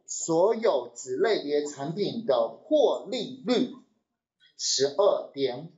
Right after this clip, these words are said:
五，我们如果知道这个值十二点五，那我们可不可以这样子来去思考一下？就是说，我们公司的这些子类别，如果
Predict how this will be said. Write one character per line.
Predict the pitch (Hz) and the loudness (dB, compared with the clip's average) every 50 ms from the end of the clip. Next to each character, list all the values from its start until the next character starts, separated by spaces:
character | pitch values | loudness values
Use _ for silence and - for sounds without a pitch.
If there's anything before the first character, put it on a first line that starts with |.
| - | -4
五， | 175 165 151 131 110 - - - _ _ _ - - - _ _ _ _ _ _ _ _ _ _ _ | 0 0 2 0 0 -4 -8 -16 _ _ _ -20 -20 -20 _ _ _ _ _ _ _ _ _ _ _
我 | - 139 | -6 -2
们 | 147 151 156 208 190 | 0 0 0 0 -2
如 | 208 226 226 | -4 -2 0
果 | 240 - - - - | 2 0 0 0 -4
知 | 196 208 | -8 -4
道 | 202 226 202 180 - - | -2 0 0 0 0 -2
这 | 233 208 | -2 -2
个 | - 139 123 123 113 | 0 0 -2 -4 -6
值 | - 113 123 127 135 - | -10 -8 -4 -4 -4 -4
十 | - - - - 131 | -4 -6 -2 0 2
二 | 143 185 202 - - - - | 4 4 4 4 2 -2 -4
点 | 135 131 131 151 175 175 | -4 -4 -4 -4 -4 -4
五， | 170 143 127 - - - - _ _ _ _ _ _ | -2 -2 -2 -2 -4 -10 -18 _ _ _ _ _ _
那 | - 254 254 240 196 | 0 2 2 2 2
我 | 170 151 151 | 0 -2 -4
们 | 131 160 147 143 156 | -2 -2 -4 -4 -6
可 | - - 175 175 | -8 -4 0 0
不 | 202 | 2
可 | 208 226 202 | 2 2 2
以 | 170 - | 2 2
这 | - | -2
样 | 202 190 175 147 | -4 -4 -4 -8
子 | - - 135 | -6 -2 -2
来 | 127 131 135 | 0 0 0
去 | 139 - - 202 190 165 147 135 127 120 123 - - _ _ _ _ _ _ _ | -2 -4 -2 0 0 0 0 0 -2 -4 -6 -10 -16 _ _ _ _ _ _ _
思 | - - - - 190 196 196 196 | -2 0 0 2 4 4 2 2
考 | 190 175 139 120 117 120 | 0 -4 -4 -4 -4 -6
一 | 127 131 | -10 -10
下？ | - - 190 165 151 | -4 -2 0 0 0
就 | - 196 190 | 2 2 2
是 | 190 - 196 180 | 2 2 0 0
说， | - 196 180 185 190 - - - _ _ _ - - | 2 2 2 2 0 -2 -10 -18 _ _ _ -14 -6
我 | - 156 | -4 -2
们 | 156 165 170 185 180 175 | 0 0 0 -2 -4 -2
公 | - 233 226 226 226 233 | 0 0 0 0 -2 -8
司 | 233 - - 202 208 220 220 220 | -8 -8 -8 -6 -4 -4 -4 0
的 | 220 180 139 120 110 - - | 2 2 2 2 0 -2 -6
这 | - - 233 190 147 131 | -4 0 2 2 2 0
些 | - - 175 165 165 156 156 156 156 - - - - | -2 -6 -6 -4 -2 0 0 -2 -2 -6 -12 -20 -18
子 | - - - - 117 - | -16 -14 -10 -8 -6 -2
类 | 135 185 180 151 135 - | 0 0 2 0 -2 -4
别， | - 117 117 107 110 107 107 110 110 - - _ _ _ _ _ _ _ _ _ - | -8 -12 -10 -6 -4 -4 -4 -4 -8 -12 -16 _ _ _ _ _ _ _ _ _ 2
如 | 190 202 262 294 - 294 | 4 4 4 4 -2 -2
果 | - 233 190 139 - - - - | 2 2 2 2 2 -4 -8 -16